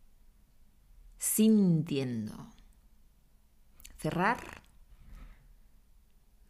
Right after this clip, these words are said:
cerrando. Repetir, repitiendo. Ok, hasta aquí.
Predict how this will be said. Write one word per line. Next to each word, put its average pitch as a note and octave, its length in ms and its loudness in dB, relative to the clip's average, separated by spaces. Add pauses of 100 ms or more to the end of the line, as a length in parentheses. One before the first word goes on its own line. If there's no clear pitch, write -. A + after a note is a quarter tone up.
(200)
cerrando. E3 840 0 (3500)
Repetir, A#3 760 0 (1400)
repitiendo. E3+ 920 0 (1300)
Ok, G3+ 200 -2 (600)
hasta A#3+ 420 4
aquí. F3+ 360 -2